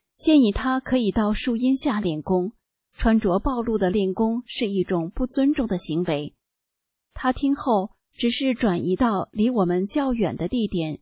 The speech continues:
继续在太阳下练功。和他在一起的还有一位他的同事，也没穿 T 恤。我知道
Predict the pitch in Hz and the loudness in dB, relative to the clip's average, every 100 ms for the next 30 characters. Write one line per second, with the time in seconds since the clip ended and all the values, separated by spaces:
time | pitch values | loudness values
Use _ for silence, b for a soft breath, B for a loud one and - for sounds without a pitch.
0 | _ - 247 220 - 202 196 208 196 - | _ -8 -4 -2 0 -2 0 -2 -4 -6
1 | 302 220 175 - 156 175 156 190 175 196 | -4 -2 -2 -4 -4 -4 -2 -2 0 -2
2 | _ _ _ _ _ _ _ _ - 208 | _ _ _ _ _ _ _ _ 0 2
3 | 240 233 247 240 196 196 - 143 170 185 | 2 0 0 0 -2 -4 -4 -2 -2 -2
4 | - 220 208 - 175 190 175 - 240 196 | -4 0 2 2 0 0 -2 -2 -2 0
5 | - 160 - 262 196 - _ _ 190 170 | 0 -4 -4 0 0 -2 _ _ -2 0
6 | 165 165 - 240 247 233 202 - 202 - | 0 -2 0 0 0 -2 -2 0 -2 -2
7 | _ _ _ _ _ _ _ _ _ _ | _ _ _ _ _ _ _ _ _ _
8 | 202 190 226 214 208 185 | 0 2 2 4 4 2